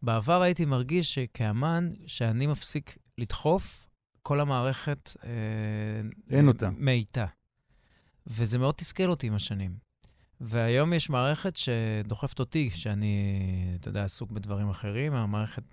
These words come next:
Speaker 1: דוחפת אותי ל-, להיות.
Speaker 2: אבל מתי נהיית מערכת?
Speaker 1: מתי נהייתי מערכת? זה עם השנים נהיה לאט. אני עם, אה, צוות שמופיע איתי כבר, אה, שמונה עשרה שנים.
Speaker 2: וואו.
Speaker 1: אה, אחותי שמנהלת אותי כבר למעלה מעשור.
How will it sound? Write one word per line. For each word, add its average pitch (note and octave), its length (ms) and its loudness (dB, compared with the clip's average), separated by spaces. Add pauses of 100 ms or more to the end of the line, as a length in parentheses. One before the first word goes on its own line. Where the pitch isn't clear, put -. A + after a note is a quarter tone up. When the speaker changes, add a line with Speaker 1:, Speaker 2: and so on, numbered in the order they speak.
Speaker 1:
דוחפת - 380 -8
אותי A#2+ 260 -6
ל-, G#2 80 -4 (280)
להיות. G#2 380 -2 (400)
Speaker 2:
אבל B2 140 4
מתי F#3 240 4
נהיית G#3 260 6
מערכת? A#2 760 4 (1400)
Speaker 1:
מתי F#3 340 6
נהייתי G#3+ 240 4
מערכת? G3 560 2 (360)
זה D3+ 320 -4
עם G3+ 160 2
השנים F#3+ 360 4
נהיה D3+ 160 4
לאט. B2+ 280 2
אני B2 220 2 (160)
עם, C3+ 200 0
אה, B2+ 280 2
צוות D#3 380 0
שמופיע C3+ 680 -2
איתי B2+ 280 -2
כבר, A#2 340 -2
אה, A2 160 0
שמונה A#2 320 -2
עשרה A#2 220 -2
שנים. G2 320 -4
Speaker 2:
וואו. B2 420 -4 (720)
Speaker 1:
אה, A2 680 0
אחותי - 340 -4
שמנהלת A#2+ 480 -2
אותי A2+ 300 -4
כבר G#2 260 -2
למעלה A2+ 320 0
מעשור. G2+ 580 -2